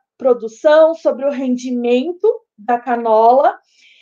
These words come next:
No ano de dois mil e dezoito, no mundo, né, esse é dado, essa gráfico que eu estou apresentando é do mundo, ele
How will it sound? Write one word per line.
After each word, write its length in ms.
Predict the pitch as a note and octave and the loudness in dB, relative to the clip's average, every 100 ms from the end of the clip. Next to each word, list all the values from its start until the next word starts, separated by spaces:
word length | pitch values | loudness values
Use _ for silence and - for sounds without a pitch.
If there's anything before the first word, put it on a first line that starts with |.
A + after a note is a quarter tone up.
| _ _ _ _ _ _ _ _ | _ _ _ _ _ _ _ _
No 260 | C4 D#4+ E4 | -4 2 4
ano 340 | E4 G4+ G#4+ | 4 2 -4
de 140 | F#4+ | -8
dois 280 | E4 D#4 C#4 | -8 -8 -10
mil 280 | B3+ E4 G4 | -12 -6 -4
e 120 | G4+ | -4
dezoito, 1080 | - C4 G3 _ A#3+ C4 D4 D#4+ - A#3+ F#3 _ _ _ | -6 -8 -8 _ 2 2 2 -2 -8 -10 -10 _ _ _
no 280 | A#3+ C#4+ C#4+ | -8 -8 -8
mundo, 760 | C4 D4+ E4 G4+ G#4 A#4+ A#4 _ - | -6 -2 -2 0 2 2 0 _ -8
né, 440 | B3 A#3 B3+ C#4 | 0 0 0 0
esse 320 | B3+ C4+ - | -2 -2 -4
é 220 | D4 C4 B3 | -2 -2 -4
dado, 520 | B3+ A#3+ B3 B3 B3 | -4 -2 -2 -4 -4
essa 640 | A#3 B3 _ - F3+ F3 - | -4 -4 _ -6 -6 -8 -12
gráfico 460 | G#3 B3 B3+ - C4 | -6 -4 -4 -8 -16
que 100 | C4 | -8
eu 40 | |
estou 300 | B3 - A#3+ | -8 -4 -2
apresentando 1040 | A#3+ B3 B3 A#3+ B3 B3 B3+ B3 A#3+ A#3+ A3+ | -2 -2 -4 -2 -8 -4 0 2 0 -4 -4
é 120 | A#3+ B3 | -4 -4
do 200 | B3+ C4+ | -6 -8
mundo, 680 | C4 B3+ C4 C#4 D4 F4+ - _ _ _ _ D4 - | -4 -2 -4 -6 -6 -6 -8 _ _ _ _ -12 0
ele 480 | C4 C#4+ D4+ D4+ | 2 2 -6 -10